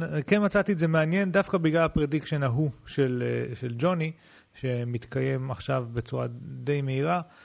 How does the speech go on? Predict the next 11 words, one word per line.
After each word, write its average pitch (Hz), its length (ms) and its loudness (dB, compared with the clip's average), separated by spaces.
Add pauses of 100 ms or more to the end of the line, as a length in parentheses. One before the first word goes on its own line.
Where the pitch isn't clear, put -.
רוצה 185 160 -2
להזכיר 190 380 2
גם 180 180 2
שכשאפל 170 580 -2
התחילו 170 240 2
למכור 160 240 0
את 156 100 -4
האפל 165 280 0
וואץ' 165 300 -2 (180)
בספטמבר, 147 960 0
נכון? 165 380 0